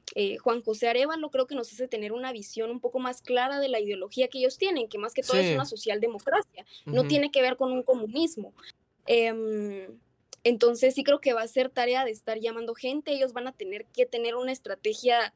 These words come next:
Speaker 1: eh, de campaña muy fuerte, principalmente en el interior.
Speaker 2: Eso es, ese es el punto,
Speaker 1: Ujú.
Speaker 2: porque, o sea, Sandra Torres por eso es que está ahí siempre, porque el interior lo
Speaker 1: Sí.
Speaker 2: tiene bien trabajado, o sea, es lo, lo que, lo, lo, o sea, es la única <laughs> razón por la que la señora sigue ahí, o sea, el interior lo tiene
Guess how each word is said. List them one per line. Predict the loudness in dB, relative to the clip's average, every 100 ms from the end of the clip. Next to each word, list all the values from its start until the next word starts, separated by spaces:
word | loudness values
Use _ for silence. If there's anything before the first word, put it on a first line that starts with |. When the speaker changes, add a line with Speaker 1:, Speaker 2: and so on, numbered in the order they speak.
| -2
Speaker 1:
eh, | -2 0
de | -2
campaña | -2 -2 -2 0 0 -2
muy | 0 4 4 4
fuerte, | 0 4 4 6 2
principalmente | 2 0 0 -4 0 -2 2 0
en |
el | 0
interior. | -6 -8 -10 -2 2 2 0 _
Speaker 2:
Eso | 4 4 -2
es, |
ese | 2 2 2
es | -2
el | -2
punto, | 0 0 2 0
Speaker 1:
Ujú. | 0
Speaker 2:
porque, | 0 4 4
o | 4
sea, | 0
Sandra | 2 2 4 2
Torres | 4 2 2
por | 2 2
eso | 2
es | -6
que | -4
está | 0
ahí | 2 4
siempre, | 4 4 -2 -6 _ _
porque | 0 4 6
el | 6
interior | 6 4 4
lo |
Speaker 1:
Sí. | 4
Speaker 2:
tiene | 6 6
bien | 4 4 4
trabajado, | 6 4 8 8 8
o |
sea, | 8 6
es | 6
lo, |
lo | 4 4 2
que, | 2
lo, | -2
lo, | 0 0 0 0
o |
sea, | -2 -2 -6 -14
es | 2
la | 4
única | 4 2
<laughs> | 0 2 0
razón |
por | 2
la | 0 2
que |
la | 2 2
señora | 2 2 4
sigue | 4 2
ahí, | 2 0
o | 0
sea, | 0
el | 0
interior | -2 -2 0
lo | 2
tiene | 2